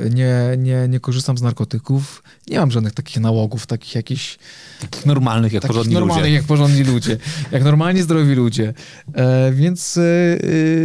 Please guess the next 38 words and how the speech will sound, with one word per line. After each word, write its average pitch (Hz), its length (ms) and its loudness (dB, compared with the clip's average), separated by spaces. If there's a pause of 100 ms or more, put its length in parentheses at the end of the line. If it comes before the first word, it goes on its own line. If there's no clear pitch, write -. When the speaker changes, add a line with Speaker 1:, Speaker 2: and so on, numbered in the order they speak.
(120)
Speaker 1:
e, 156 40 -2
poszedłem 180 400 0
w, - 180 -10 (160)
poszedłem 202 340 0
w - 60 -10
to, 151 220 2
a 143 60 4
myślę, 165 180 2
że, 165 260 2
że 151 160 2
ludzie, 214 280 2
którzy 185 220 -2
mają, 156 400 2
którzy 147 200 0
mają 196 200 2
jakieś, 147 440 0
e, - 40 -4 (1200)
mm, 127 200 0
jakby 131 160 -2
to 135 100 -4
powiedzieć, 127 540 -2 (680)
uciekło 127 240 -6
mi 123 80 -2
słowo, 117 380 -6 (760)
którzy 139 180 -4
mają 147 360 2
jakieś - 260 -4
takie 131 500 0
Speaker 2:
Predyspozycje. 147 560 0
Speaker 1:
predyspozycje, 170 520 0
no 123 80 0
właśnie, 123 240 0
Speaker 2:
Mhm. 151 160 2
Speaker 1:
predyspozycje 160 520 -4
do 143 120 0
pewnych 156 380 -2
takich 143 260 -2
uzależnień, 139 680 2